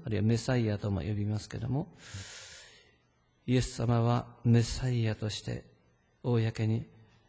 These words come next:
自らを表されました。そしてその裏付けの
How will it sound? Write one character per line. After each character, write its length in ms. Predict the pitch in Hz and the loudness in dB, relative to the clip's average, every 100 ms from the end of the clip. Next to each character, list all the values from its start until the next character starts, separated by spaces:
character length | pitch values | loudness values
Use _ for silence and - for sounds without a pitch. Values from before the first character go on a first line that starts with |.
| _ _ _ _ | _ _ _ _
自 200 | 123 110 110 | 0 0 -2
ら 120 | 107 104 | -2 -4
を 100 | 135 | -2
表 320 | 110 104 110 | -2 -2 -4
さ 140 | 120 | -6
れ 100 | 123 | -8
ま 160 | 123 110 | -8 -10
し 100 | - | -14
た。 160 | - - _ _ _ _ - - _ _ - | -16 -20 _ _ _ _ -20 -20 _ _ -8
そ 160 | 123 | -6
し 100 | - | -4
て 140 | - 120 | -4 -4
そ 140 | 127 | 0
の 220 | 131 127 - - | 0 0 -6 -4
裏 280 | 131 131 135 | 0 4 4
付 280 | 135 - 143 | 2 2 2
け 20 | |
の 240 | 160 220 | 4 2